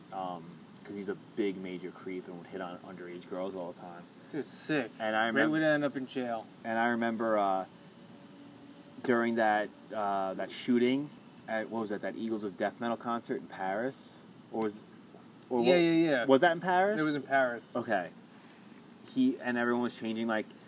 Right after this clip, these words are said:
Speaker 1: their flags to, uh, like, the, I'm sorry, their Facebook pictures to, like, French flags.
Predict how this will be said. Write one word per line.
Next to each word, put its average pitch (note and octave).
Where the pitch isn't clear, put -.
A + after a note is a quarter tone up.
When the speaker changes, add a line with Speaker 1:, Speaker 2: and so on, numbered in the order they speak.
Speaker 1:
their A#2+
flags G#2+
to, G#2
uh, F#2
like, A#2+
the, A2+
I'm A2+
sorry, G#2
their G#2
Facebook G#2
pictures A#2
to, A#2+
like, G2
French G2
flags. G2